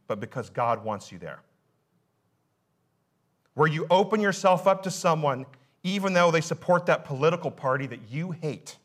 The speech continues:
Where you buy a homeless person food even if it makes you feel uncomfortable. The fact that you're breathing right now is a gift from God.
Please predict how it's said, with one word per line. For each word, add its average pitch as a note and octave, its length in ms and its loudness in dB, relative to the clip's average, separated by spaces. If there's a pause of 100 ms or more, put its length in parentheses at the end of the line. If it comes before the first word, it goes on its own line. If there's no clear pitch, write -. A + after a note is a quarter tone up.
(1700)
Where D3+ 160 2
you D#3+ 140 0
buy F3 240 6
a F#3+ 80 6
homeless G3 420 2
person D#3+ 460 0
food D3 580 -4 (420)
even F3 360 -2
if D#3+ 100 -4
it C3 100 -6
makes D3+ 240 -4
you C3+ 80 -12
feel C#3 340 -8
uncomfortable. A2+ 720 -14 (2000)
The F#3 80 2
fact C4 380 2
that F#3+ 120 -4
you're D#3+ 140 2
breathing E3 880 -2
right E3+ 320 0
now C#3+ 500 -2
is B2 140 -12
a A#2+ 40 -12
gift D3+ 300 -8
from A#2 200 -12
God. G2 360 -6